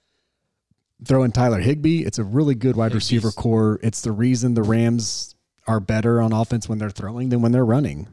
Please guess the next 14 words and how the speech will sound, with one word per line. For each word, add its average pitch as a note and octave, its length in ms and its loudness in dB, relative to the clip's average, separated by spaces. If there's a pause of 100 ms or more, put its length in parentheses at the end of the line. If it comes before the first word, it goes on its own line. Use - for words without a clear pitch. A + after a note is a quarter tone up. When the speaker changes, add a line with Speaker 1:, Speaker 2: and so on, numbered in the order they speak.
(100)
Speaker 1:
I G2+ 80 -2
mean, A2+ 120 2
they've B2+ 100 2
got F3 140 2
a B2+ 40 -2
couple A#2+ 300 -2
good A#2+ 240 0
running B2 240 2
backs. A#2+ 460 -2
You G#2+ 100 -2
know, G2+ 120 -2
Cam B2 280 0
Akers A#2 440 0
has G#2 200 -2